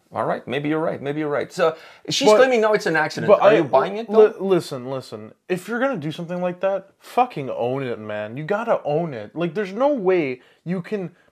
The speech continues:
Speaker 2: If people buy that it was an accident, I, I, I have, I have some houses to sell you. Like, I have
Speaker 1: Houses?
Speaker 2: houses.
Speaker 1: Just
Speaker 2: Yes.
Speaker 1: sell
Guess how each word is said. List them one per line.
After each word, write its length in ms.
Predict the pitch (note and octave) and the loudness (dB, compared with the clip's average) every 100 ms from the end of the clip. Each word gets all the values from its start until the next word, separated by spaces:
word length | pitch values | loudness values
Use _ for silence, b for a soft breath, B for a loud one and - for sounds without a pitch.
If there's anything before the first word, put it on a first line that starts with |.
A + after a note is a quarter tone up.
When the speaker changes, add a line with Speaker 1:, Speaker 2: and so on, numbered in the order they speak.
| _ | _
Speaker 2:
If 420 | A#2+ F3+ E3 G3 | -6 -2 0 -2
people 340 | - C4 E4 B3+ | -2 -2 0 0
buy 340 | - C3+ E3 | 0 -2 0
that 120 | E3 | 0
it 80 | D3+ | 0
was 200 | C#3+ C3 | 0 -4
an 100 | B2 | -6
accident, 560 | A#2 C3+ - F#3+ G3+ F3 _ _ _ _ _ _ | -4 -4 -4 -4 -4 -10 _ _ _ _ _ _
I, 300 | - - E3 - | -10 -6 -4 0
I, 200 | F3+ F3 | 2 2
I 40 | |
have, 240 | F3 A3 E3+ | 4 4 4
I 100 | E3+ | 4
have 320 | F#3+ D#3+ - | 4 2 -2
some 280 | D3 E3 C#3+ | -8 -6 -6
houses 480 | B2+ D3 C#3+ B2+ - | -2 -2 -2 -8 -10
to 100 | A#2+ | -12
sell 260 | - A2+ | -6 -4
you. 260 | G#2+ G#2 A2 _ _ _ _ | -4 -10 -14 _ _ _ _
Like, 300 | C#3 C3+ A2+ | -6 -6 -4
I 120 | C#3+ | 0
have 180 | D3+ D#3+ | 2 2
Speaker 1:
Houses? 560 | C#3 D#4 - G#2+ G#2+ - | 2 2 -2 -8 -8 -16
Speaker 2:
houses. 480 | - G3+ A3 - C3 | 2 6 6 4 0
Speaker 1:
Just 20 | |
Speaker 2:
Yes. 160 | D#3 C#3 | 2 2
Speaker 1:
sell 140 | G#4 | 4